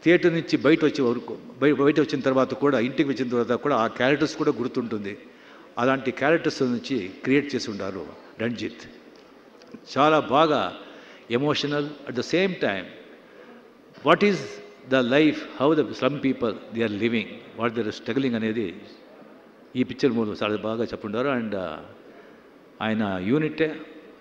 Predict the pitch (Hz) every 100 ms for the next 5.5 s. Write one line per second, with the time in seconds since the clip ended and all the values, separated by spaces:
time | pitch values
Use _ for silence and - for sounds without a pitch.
0 | - 117 120 - 120 139 135 127 127 131
1 | - - - - - - - - - -
2 | 135 156 156 - - - 107 120 117 110
3 | 113 98 82 - - - - - _ _
4 | - - 110 - 117 113 92 - 110 104
5 | - 98 95 107